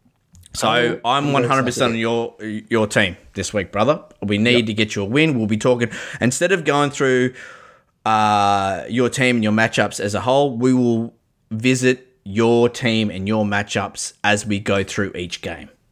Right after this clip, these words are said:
Speaker 2: Yep.
Speaker 1: And
Speaker 2: Righto.
Speaker 1: we'll come up
Speaker 2: Sounds
Speaker 1: with a
Speaker 2: good.
Speaker 1: plan. Um, 'cause
Speaker 2: We'll
Speaker 1: I've
Speaker 2: also
Speaker 1: got
Speaker 2: go, we'll also do a bit of analysis on, on the opponent as well.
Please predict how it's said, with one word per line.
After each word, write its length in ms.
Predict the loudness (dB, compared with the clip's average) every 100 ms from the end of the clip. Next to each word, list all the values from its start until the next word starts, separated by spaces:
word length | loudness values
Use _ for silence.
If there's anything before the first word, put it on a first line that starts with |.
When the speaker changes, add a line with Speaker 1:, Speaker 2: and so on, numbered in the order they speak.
| _ _
Speaker 2:
Yep. 220 | 0 0 -4 _ -2
Speaker 1:
And 300 | 0 2 2
Speaker 2:
Righto. 220 | 2 2
Speaker 1:
we'll 240 | 0 -2 0
come 180 | 4
up 100 | 4 2
Speaker 2:
Sounds 40 |
Speaker 1:
with 80 | 0
a 40 |
Speaker 2:
good. 100 | 0
Speaker 1:
plan. 560 | 2 2 4 4 2 -2 -10 -20 _ _ _ _
Um, 540 | -4 -2 -2 -4 -8 -10
'cause 80 | -2
Speaker 2:
We'll 140 | 0 2
Speaker 1:
I've 60 |
Speaker 2:
also 140 | 2 2
Speaker 1:
got 200 | 2 0
Speaker 2:
go, 80 | 2
we'll 100 | 2
also 200 | 2 2
do 160 | 2
a 40 | 2
bit 140 | 2
of 60 | 0
analysis 600 | 0 0 -4 -6 -6 -2
on, 240 | 2 2
on 120 | 0 0
the 80 |
opponent 440 | 0 -4 -4 -4 -6
as 120 | -4
well. 280 | -4 -4